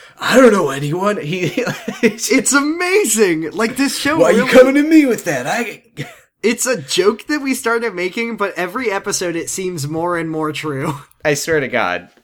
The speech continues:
Speaker 1: he's
Speaker 2: Uh,
Speaker 1: the head of the
Speaker 2: and
Speaker 1: ma-,
Speaker 2: then,
Speaker 1: he's the head of the
Speaker 2: um,
Speaker 1: mafia.
Speaker 2: God, I just remembered what happens at the end of this episode.
Speaker 1: The meat mafia.
Speaker 2: Fucking Ashley gets a,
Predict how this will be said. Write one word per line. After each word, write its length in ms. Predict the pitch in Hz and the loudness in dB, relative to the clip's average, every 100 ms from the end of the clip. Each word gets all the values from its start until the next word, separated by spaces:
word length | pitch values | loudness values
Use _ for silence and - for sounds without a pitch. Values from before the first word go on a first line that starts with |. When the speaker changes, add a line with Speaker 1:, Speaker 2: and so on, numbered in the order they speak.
| _ | _
Speaker 1:
he's 100 | 139 | -4
Speaker 2:
Uh, 220 | 175 170 | -2 0
Speaker 1:
the 80 | 135 | -2
head 160 | 117 110 | -4 -6
of 40 | |
the 40 | 101 | -4
Speaker 2:
and 80 | |
Speaker 1:
ma-, 80 | 196 226 | -2 -4
Speaker 2:
then, 100 | 220 | -4
Speaker 1:
he's 100 | 107 | -4
the 140 | 180 | 0
head 140 | 170 160 | 0 0
of 40 | |
the 40 | 151 | -4
Speaker 2:
um, 60 | |
Speaker 1:
mafia. 420 | 92 85 78 85 | -8 -10 -10 -10
Speaker 2:
God, 240 | 90 143 139 | -6 -6 -6
I 80 | 147 | -8
just 200 | 147 139 | -10 -8
remembered 400 | 135 131 135 120 | -8 -8 -10 -12
what 120 | 117 | -14
happens 340 | 123 117 123 | -16 -16 -16
at 120 | 123 | -16
the 120 | - 120 | -16 -16
end 120 | 117 | -16
of 60 | 117 | -12
this 180 | 131 | -12
episode. 560 | 123 120 117 123 117 117 | -12 -14 -14 -12 -14 -12
Speaker 1:
The 60 | 98 | -10
meat 260 | 95 92 | -10 -10
mafia. 540 | 82 82 - 82 87 - _ | -10 -10 -10 -10 -12 -14 _
Speaker 2:
Fucking 540 | - - - 214 170 | -10 -10 -4 -4 -4
Ashley 760 | 143 151 143 151 156 151 151 _ _ _ 147 | -4 -6 -6 -6 -2 -2 -4 _ _ _ -12
gets 220 | 143 147 | -8 -6
a, 200 | 156 143 | -6 -6